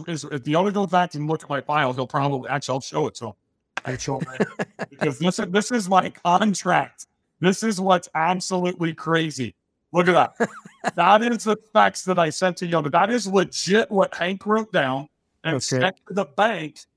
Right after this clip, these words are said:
Speaker 1: when I pulled out a construction <laughs> loan for this. Um, and there's more documents that go into this, but that's really,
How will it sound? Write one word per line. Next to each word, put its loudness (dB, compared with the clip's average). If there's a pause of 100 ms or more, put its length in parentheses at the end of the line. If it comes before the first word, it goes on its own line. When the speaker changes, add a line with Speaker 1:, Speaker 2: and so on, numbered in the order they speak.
(180)
Speaker 1:
when -2
I 2
pulled -2
out 2
a 0
construction -4
<laughs> -6
loan -2
for -4
this. -4 (180)
Um, 4
and 0
there's 0
more 4
documents -2
that -8
go 2
into 0
this, -2
but -8
that's -4
really, -4